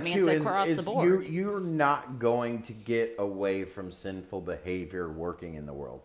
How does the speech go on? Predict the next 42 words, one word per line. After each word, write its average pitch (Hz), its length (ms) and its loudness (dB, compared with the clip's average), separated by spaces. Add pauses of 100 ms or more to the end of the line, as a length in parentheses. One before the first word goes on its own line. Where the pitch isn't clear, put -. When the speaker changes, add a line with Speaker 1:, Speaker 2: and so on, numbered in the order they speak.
Speaker 2:
period. 101 180 -2
Speaker 1:
No. 262 200 0 (460)
Speaker 2:
You're 107 140 -4
not. 98 340 -4
Speaker 1:
You're 185 180 -4
always 180 420 4
going 156 360 -4 (120)
to 147 260 -6
be 147 180 -8
dealing 117 200 2
Speaker 2:
And, 113 100 -4
Speaker 1:
with - 100 -4
Speaker 2:
and, 110 380 -2
Speaker 1:
it. 110 160 0
Speaker 2:
and 104 320 -6 (280)
I 107 200 2
don't 120 340 0
know 123 200 4
if 117 140 -4
you 120 140 -2
wanna 113 320 0 (160)
isolate 170 600 4
it, 214 200 8
if 127 240 4
you 123 180 -2
feel 135 440 2
personally 175 760 -2
that, 170 420 -2 (340)
that 95 360 0
this 120 340 2
particular 131 680 0
sin, 156 580 0 (960)
you, 120 460 -2
you, 107 280 -2
you're 101 280 -2
isolating 170 800 6
this 185 240 2
and 120 100 0
this 117 160 0
is 98 120 -4
bothering 160 640 6
you, 254 220 -2